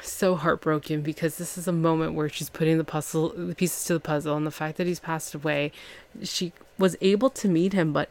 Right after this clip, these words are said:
couldn't really meet him as a father, only met him as a, a waiter at the restaurant because he really kept under,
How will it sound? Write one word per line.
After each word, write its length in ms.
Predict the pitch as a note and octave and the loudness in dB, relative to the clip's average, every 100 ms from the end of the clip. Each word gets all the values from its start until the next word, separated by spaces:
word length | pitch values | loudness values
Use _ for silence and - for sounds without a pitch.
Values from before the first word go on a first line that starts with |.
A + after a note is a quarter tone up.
| - | -8
couldn't 320 | - F3 F3 - | 0 0 2 0
really 260 | F3 E3+ | 2 4
meet 220 | D#3 D3+ | 2 0
him 180 | D#3 D#3 | -2 -2
as 220 | - D3 | -4 -4
a 60 | D3+ | -4
father, 640 | - - A3+ D4+ A3+ D3 - | -4 0 4 4 2 -2 0
only 220 | E3 E3+ | 2 2
met 180 | D#3 D#3 | 2 2
him 140 | F3 | 4
as 180 | E3+ D#3+ | 2 2
a, 160 | F#3 F3+ - - - - | 2 2 -4 -20 -12 -2
a 80 | |
waiter 460 | F#3 E3 D#3 D#3 E3 | 0 2 4 4 4
at 200 | - D3+ | 2 2
the 100 | F3+ | 4
restaurant 520 | D#3+ E3+ - - D#3+ | 4 2 2 4 4
because 380 | D#3 D#3+ E3+ D#3 | 4 0 0 0
he 240 | - F#3 F3+ | -6 -4 -2
really 400 | E3+ E3 E3+ E3 | 0 2 2 0
kept 360 | - D#3+ - - - _ - | -2 -2 -2 -20 -20 _ 4
under, 500 | F3 E3 E3 D#3+ | 6 8 8 6